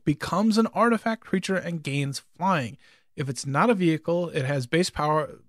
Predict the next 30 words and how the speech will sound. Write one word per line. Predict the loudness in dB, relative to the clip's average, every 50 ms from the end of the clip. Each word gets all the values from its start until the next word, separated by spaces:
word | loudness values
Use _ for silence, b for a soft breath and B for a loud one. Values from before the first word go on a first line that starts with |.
| _ _ _ _ -2
base | 0 0 0 0
power | -2 0 0 0
and | 0 0
toughness | -4 -4 -2 -4 -6 -6 -4 -2
one | 0 0 0 0
one | 0 0
until | -2 -2 -2 -4 -4 -4
end | -4 -6
of | -6 -6
turn. | -2 -2 0 0 0 -2 B B B B B B _ -14
At | -10 -8
the | -8 -8
beginning | -8 -8 0 2 2 4 4 2 0
of | 0 0 0
your | 0 0
upkeep, | 0 -2 -2 -2 -2 -2 -2 -2
put | -2 -2
a | 0 0
one | 0 0 2 2 2 2
one | 2 0 0
counter | -2 -2 -2 0 2 2
on | 2 2 0 -2 -2
each | -2 -2 -2 -2 -4 -8 -8 -8
of | -4 -2 -2
up | -4 -4 -2
to | -2 -2 -2 -2 -4 -10 _ _ _ _ _ _ _ _
three | -8 -2 0 2 2 2 2 0 -2 -8 _ -6
target | -2 -2 0 0 0 -2 -2 -4 -6 -10 -10 -8
<laughs> | -6 -4
non-creature | -4 -2 -2 -4 -4 -4 -4 -4 -2 -2 -2 -4 -6